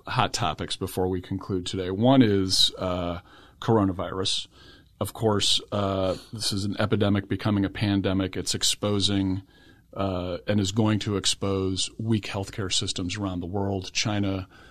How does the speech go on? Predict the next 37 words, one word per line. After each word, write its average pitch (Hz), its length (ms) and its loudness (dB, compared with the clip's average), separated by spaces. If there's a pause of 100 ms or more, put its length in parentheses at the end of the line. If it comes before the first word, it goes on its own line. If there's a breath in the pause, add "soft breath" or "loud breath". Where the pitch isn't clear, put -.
(240 soft breath)
uh, 92 240 -6
being 101 300 0
the 92 60 0
first 127 300 4
example, 110 420 2
it's 113 100 0
got 95 260 -2
kind 98 160 0
of 90 80 -2
its - 120 -4
own 101 140 4
unique 101 280 4
challenges, 95 540 0
of 95 100 -8
course. 98 360 -2 (460 loud breath)
Uh, 95 240 0
we're 101 240 2 (180)
likely 107 360 4
to 101 80 2
see 107 280 2
other 104 540 2
and 98 180 0
perhaps 101 260 0
different 104 280 0
kinds 101 180 0
of 90 80 -4
challenges 98 480 0
in 90 120 0
African 95 400 -2
countries, 92 640 0
in 101 80 -6
Latin 92 220 -2
American 95 360 -2
countries, 92 600 -4
in 95 140 -2
North 95 200 -2
America, 95 500 -2